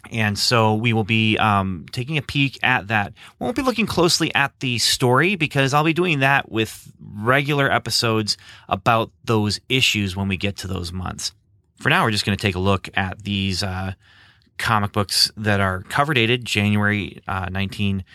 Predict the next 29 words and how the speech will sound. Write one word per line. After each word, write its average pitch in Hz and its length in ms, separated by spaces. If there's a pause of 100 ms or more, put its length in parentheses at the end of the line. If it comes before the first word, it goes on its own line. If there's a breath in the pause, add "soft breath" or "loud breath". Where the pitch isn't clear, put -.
(340 loud breath)
seventy-nine 104 800
and 101 100
see 156 320
what 151 320
they 139 280
were 110 560
trying 131 320
to 113 80
sell 120 580 (380 soft breath)
to 262 240
the 262 80
children 143 580
who 127 300
were 113 220
picking 104 360
these 101 220
comic 87 280
books - 220
off 76 240
the 92 100
shelves. 92 460
One 127 260
thing 117 160
they 98 100
were 92 180
selling 95 360
is, 107 160
again, 98 460 (500 soft breath)
Lego. 87 520